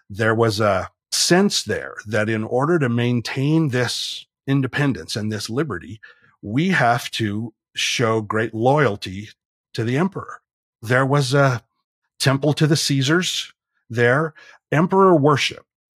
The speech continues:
the Lord and living God, the emperor, was a really important thing in Thessalonica.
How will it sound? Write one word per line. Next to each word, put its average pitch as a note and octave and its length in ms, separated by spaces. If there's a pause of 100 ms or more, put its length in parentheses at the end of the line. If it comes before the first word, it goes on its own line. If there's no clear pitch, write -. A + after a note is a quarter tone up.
(160)
the A2 180
Lord C#3 600
and A2+ 180
living C3 380
God, A2+ 520 (380)
the G#2+ 140
emperor, G2+ 460 (300)
was C3 160
a D3+ 40
really F3+ 580
important C#3+ 480
thing A2 460
in A2+ 300 (280)
Thessalonica. C#3+ 600